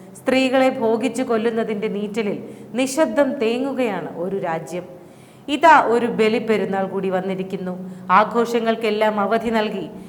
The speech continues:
കൂട്ടമരണത്തിന്റെ നടുവിൽ വാവിട്ട് ജീവന് വേണ്ടി യാചിക്കുകയാണവർ. മിസൈൽ വീണ് മൺകൂനകളായി മാറിയ നഗരങ്ങളിൽ ഉറ്റവരുടെയും ഉടയവരുടെയും ശവശരീരങ്ങൾ തേടുന്ന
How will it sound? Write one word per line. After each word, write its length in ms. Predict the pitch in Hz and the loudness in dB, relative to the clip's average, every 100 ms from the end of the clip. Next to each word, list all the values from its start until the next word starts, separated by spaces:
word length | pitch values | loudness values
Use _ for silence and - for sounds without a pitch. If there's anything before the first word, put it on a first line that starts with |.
| - | -10
കൂട്ടമരണത്തിന്റെ 920 | - 311 311 302 277 247 254 262 226 | 0 2 4 4 6 4 0 -2 -2
നടുവിൽ 360 | 233 226 214 214 | 0 0 0 -2
വാവിട്ട് 680 | 180 208 220 240 240 - 208 | 2 4 4 4 0 -2 -4
ജീവന് 440 | 160 226 254 262 | -4 -4 -2 0
വേണ്ടി 260 | 240 226 196 | 0 -2 -2
യാചിക്കുകയാണവർ. 1080 | 196 190 214 214 214 190 180 175 175 185 180 - - - - - - - - | 0 2 0 -2 -6 -4 -4 -4 -6 -6 -8 -12 -16 -18 -20 -20 -20 -18 -6
മിസൈൽ 500 | 285 302 359 359 359 | -4 2 2 2 2
വീണ് 280 | 330 311 294 | 0 0 0
മൺകൂനകളായി 880 | 262 262 302 294 294 277 269 262 | 2 2 0 -2 -2 2 4 4
മാറിയ 360 | 254 254 247 240 | 4 2 2 0
നഗരങ്ങളിൽ 640 | 233 220 226 233 226 226 | 0 0 0 -2 -2 -4
ഉറ്റവരുടെയും 840 | 202 208 - 277 247 233 226 220 208 | -6 -8 0 2 2 2 0 -2 -4
ഉടയവരുടെയും 680 | 214 240 240 220 214 208 | 0 0 0 0 -2 -2
ശവശരീരങ്ങൾ 880 | 202 214 196 247 254 233 220 226 214 | -4 -2 -2 -2 -4 -4 -4 -4 -4
തേടുന്ന 600 | 208 196 190 185 175 185 | -2 -2 -2 -4 -4 -6